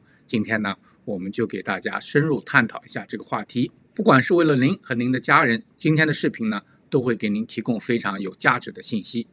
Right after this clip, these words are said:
欢迎来到思维健康，健康是我们最大的财富，让我们一起管好它。我们首先来关注一下前列腺癌有什么样的早期表现。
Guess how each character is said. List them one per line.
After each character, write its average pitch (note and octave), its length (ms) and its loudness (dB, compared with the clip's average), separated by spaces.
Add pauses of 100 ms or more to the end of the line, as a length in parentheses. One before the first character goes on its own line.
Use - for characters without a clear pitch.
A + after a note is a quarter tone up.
(140)
欢 C3+ 180 8
迎 C3+ 60 4
来 C3 120 4
到 B2+ 80 0
思 C3+ 160 -2
维 B2+ 120 4
健 A#2+ 220 4
康， A#2 240 0
健 D3 180 8
康 C#3 320 0
是 - 160 -6
我 A2 80 0
们 G#2 80 -2
最 C3 140 0
大 A#2 140 6
的 - 60 -4
财 - 240 -10
富， - 200 -14
让 A2+ 160 -2
我 G2+ 40 -6
们 G2 100 -10
一 - 20 -10
起 - 140 -8
管 A2+ 200 -6
好 G#2+ 140 -14
它。 - 160 -16 (260)
我 E3+ 80 2
们 A#3 100 10
首 D3 160 6
先 F#3 200 6
来 F3 80 6
关 F3 260 2
注 E3+ 160 2
一 B2 80 2
下 - 220 -4
前 - 260 -4
列 E3 120 -2
腺 D3 180 -2
癌 G2+ 160 -6
有 A2 180 -10
什 - 180 -10
么 B2 100 -2
样 A2 120 -2
的 G2 80 -10
早 - 240 -16
期 - 160 -10
表 - 240 -12
现。 - 240 -10